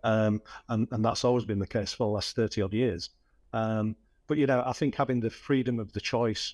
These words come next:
around production and materials and being able to advise is where companies like ourselves add value.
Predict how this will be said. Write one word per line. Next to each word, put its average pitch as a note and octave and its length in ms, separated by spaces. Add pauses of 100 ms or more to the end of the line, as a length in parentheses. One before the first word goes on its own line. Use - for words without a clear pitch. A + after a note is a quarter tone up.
(160)
around G#2+ 460
production G#2 600 (320)
and A2+ 140
materials G#2 800 (320)
and G#2+ 180
being A2+ 180
able A2 180
to - 180
advise F#2+ 640 (100)
is G#2 160
where G#2 400 (440)
companies A#2 300
like G2 200
ourselves G2+ 400
add G2 140
value. A2 340